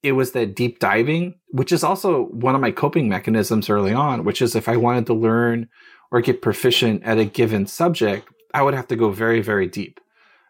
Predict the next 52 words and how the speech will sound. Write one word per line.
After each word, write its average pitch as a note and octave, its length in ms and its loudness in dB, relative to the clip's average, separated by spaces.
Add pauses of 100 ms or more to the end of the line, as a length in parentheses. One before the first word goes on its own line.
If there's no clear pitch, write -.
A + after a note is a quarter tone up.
(120)
And A#2 140 0
I'd A#2+ 120 2
have B2 140 -4
to C3+ 80 -2
go B2 160 2
deep A#2+ 260 0
in A#2 80 -2
a A2 80 0
way G#2+ 200 2
where G2+ 160 0
I G#2 80 0
just - 280 -10
couldn't D3+ 260 0
be G#2 100 2
book A#2 240 -4
smart. G2 360 -4
I G#2+ 60 -2
had B2 180 0
to, A#2+ 100 2
like, G2+ 200 0
find B2 360 -2
my G#2+ 140 0
own C3 220 2
means G#2 320 -2
to A2+ 100 -8
figure A2 380 0
out G2+ 240 0
what B2 280 0
was B2 240 0
the A2 100 -4
topic, G#2 440 -2
what G#2 140 -2
was F#2 140 -8
the A#2 100 -2
subject G2 380 -4
that E2 80 -4
was A2 120 -6
being G#2 260 -6
taught G2+ 280 -2
to G#2+ 80 -12
me, G2+ 140 -2
how G#2+ 200 -2
did G2+ 160 0
I F#2 180 0
comprehend A2 580 -2
it G2+ 80 -2
in G2+ 80 -8
a F#2+ 40 -6
way F#2+ 160 -2
where F#2+ 200 -2
I F2+ 100 -2
could G#2 200 -16